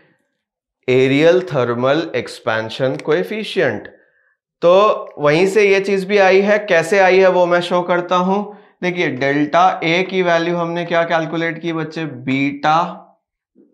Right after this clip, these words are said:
फिर ओरिजिनल लेंथ और change in temperature। तो फाइनल एरिया क्या आ जाएगा, A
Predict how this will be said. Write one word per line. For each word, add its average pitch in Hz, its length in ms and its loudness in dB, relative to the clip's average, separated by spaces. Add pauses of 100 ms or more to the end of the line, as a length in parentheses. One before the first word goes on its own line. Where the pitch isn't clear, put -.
(520)
फिर 143 280 -4
ओरिजिनल 139 680 -2
लेंथ 165 440 -4 (120)
और 139 240 -8
change 120 400 -6
in 123 180 -8
temperature। 101 720 -8 (760)
तो 160 260 0
फाइनल 147 720 0 (340)
एरिया 139 360 2
क्या 160 180 0
आ 151 120 2
जाएगा, 151 360 -2
A 131 220 -2